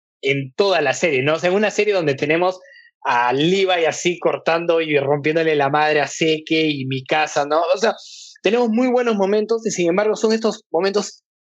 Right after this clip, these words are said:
chiquititos pero tan cargados que hacen que cambie, ¿no? Y vuelve, vol-, vuelve lo mismo a la serie, ¿no? Eh, a, a la libertad, o Ymir no era una diosa, era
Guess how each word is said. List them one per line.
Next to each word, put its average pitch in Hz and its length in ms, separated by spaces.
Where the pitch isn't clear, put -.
chiquititos 180 640
pero 147 240
tan 185 260
cargados 165 540
que 156 140
hacen 147 300
que 120 140
cambie, 139 340
¿no? 156 180
Y 156 260
vuelve, 196 280
vol-, 156 220
vuelve 196 280
lo 165 100
mismo 190 240
a 135 60
la 127 100
serie, 135 320
¿no? 143 140
Eh, 127 140
a, 131 300
a 117 520
la 127 160
libertad, 135 580
o 135 300
Ymir 170 320
no 180 80
era 180 120
una 151 180
diosa, 170 360
era 156 260